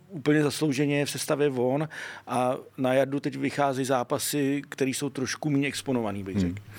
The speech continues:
Speaker 2: Ty jsi zmínil, eh, ty čtyři borce vzadu, Vitík, Serencen, eh, Krejčí, Panák. Eh,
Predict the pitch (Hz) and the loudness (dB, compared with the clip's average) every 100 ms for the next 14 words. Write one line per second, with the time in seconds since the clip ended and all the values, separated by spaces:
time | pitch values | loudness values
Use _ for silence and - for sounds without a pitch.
0 | - - - 110 131 123 123 135 139 127 | -12 -8 0 2 4 6 8 8 6 6
1 | 117 113 117 - 120 117 120 - 147 107 | 6 4 2 0 2 2 2 2 2 4
2 | 104 92 98 110 101 - 117 - 107 110 | 4 2 0 -2 -2 -2 -2 2 2 2
3 | 110 113 104 107 104 104 98 - 104 101 | 2 2 2 2 2 2 0 2 0 0
4 | 131 120 107 95 90 104 - - - - | -2 2 2 2 0 -6 -12 -16 -14 0